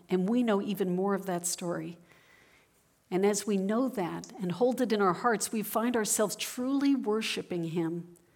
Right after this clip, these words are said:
as she did. True worship is a response of gratitude.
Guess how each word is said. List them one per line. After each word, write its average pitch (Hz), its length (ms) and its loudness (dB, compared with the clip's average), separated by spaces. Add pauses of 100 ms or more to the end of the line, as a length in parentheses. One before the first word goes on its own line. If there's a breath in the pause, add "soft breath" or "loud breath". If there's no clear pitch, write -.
(240 soft breath)
as 196 180 0
she 196 300 -4
did. - 360 -6 (960 soft breath)
True 254 260 0
worship 214 560 0
is 185 220 -2
a 190 140 2
response 220 840 -2
of 196 220 -6
gratitude. 170 760 -2